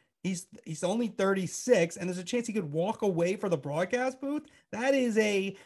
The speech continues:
I mean, we are always looking for man bites dog stories. I'm not saying it's that far. Madden did it way back when. John Madden, the most,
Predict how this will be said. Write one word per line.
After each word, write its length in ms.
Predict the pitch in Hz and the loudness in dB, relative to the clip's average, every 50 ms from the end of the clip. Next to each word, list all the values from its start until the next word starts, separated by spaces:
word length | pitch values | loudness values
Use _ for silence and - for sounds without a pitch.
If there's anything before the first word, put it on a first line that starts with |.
| - - | -12 -6
I 100 | 165 185 | -6 -4
mean, 140 | 202 196 196 | -2 -2 0
we 140 | 208 240 247 | 6 8 8
are 100 | 233 220 | 8 8
always 340 | 214 220 233 247 240 196 | 6 4 4 4 2 0
looking 300 | 196 214 220 220 226 214 | 0 -2 -2 -2 -4 -4
for 120 | 190 190 185 | -2 -2 0
man 340 | 175 180 196 208 214 202 175 | 0 0 0 0 -2 -2 0
bites 360 | 160 196 196 196 190 - - | 2 4 4 2 2 -4 -4
dog 360 | - 180 185 196 190 185 185 | 0 2 4 4 4 2 0
stories. 420 | - - 233 247 247 220 185 165 | -2 -2 4 6 6 6 6 2
I'm 80 | 175 185 | 0 0
not 160 | 208 202 202 | -2 -4 -4
saying 160 | - 208 180 | -4 -2 -2
it's 140 | 165 - - | -4 -4 -4
that 280 | 147 143 160 190 190 - | -4 0 0 0 0 0
far. 220 | 220 233 233 226 | 0 2 2 2
Madden 360 | 196 156 143 143 160 170 175 165 | 0 0 0 0 0 0 -2 0
did 120 | 165 175 190 | -2 0 0
it 140 | 196 180 | 0 0
way 140 | 151 156 160 | 0 0 2
back 280 | 151 160 160 160 160 - | 2 2 2 0 0 -2
when. 440 | 139 143 156 170 214 233 208 165 - | -4 -2 -2 -2 -4 -4 -6 -8 -6
John 340 | - 151 151 160 175 165 | -4 -2 0 0 0 0
Madden, 320 | 151 151 151 170 190 208 202 | 0 0 0 -2 -2 -2 -4
the 80 | 190 | -2
most, 220 | 175 175 175 170 | -2 -2 -2 -4